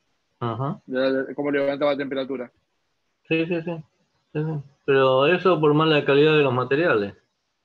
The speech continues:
Speaker 1: Inclusive hay muchos transformadores que están usando, eh, alambre de, en vez de cobre, un,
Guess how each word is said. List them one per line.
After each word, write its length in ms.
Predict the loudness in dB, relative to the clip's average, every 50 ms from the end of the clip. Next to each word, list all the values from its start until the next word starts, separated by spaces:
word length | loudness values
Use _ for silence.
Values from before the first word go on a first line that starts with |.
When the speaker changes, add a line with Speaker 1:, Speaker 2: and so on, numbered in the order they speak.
| _ _ _ _ _ _
Speaker 1:
Inclusive 500 | -4 0 2 2 2 2 4 4 4 4
hay 60 | 4
muchos 360 | 4 2 2 0 0 0 0 2
transformadores 1200 | 2 0 0 0 0 0 0 0 0 0 2 2 2 2 2 2 4 4 4 4 2 0 -4 -12 -18 _ _ _ _ _ _ _ _ _ _ _ _
que 100 | -6 -4
están 200 | -4 -2 0 0
usando, 920 | 0 0 0 0 0 0 0 2 2 4 4 4 4 4 2 2 0 0
eh, 280 | 0 0 0 0 0 0
alambre 460 | 0 0 0 -2 -2 -2 0 2 2
de, 520 | 2 4 2 2 2 0 0 -2 -2 -4 -6
en 100 | -4 -4
vez 140 | -2 0 0
de 140 | 0 -2 -2
cobre, 640 | 0 0 2 2 2 2 2 2 2 2 0 0
un, 300 | -2 -4 -6 -10 -12 -16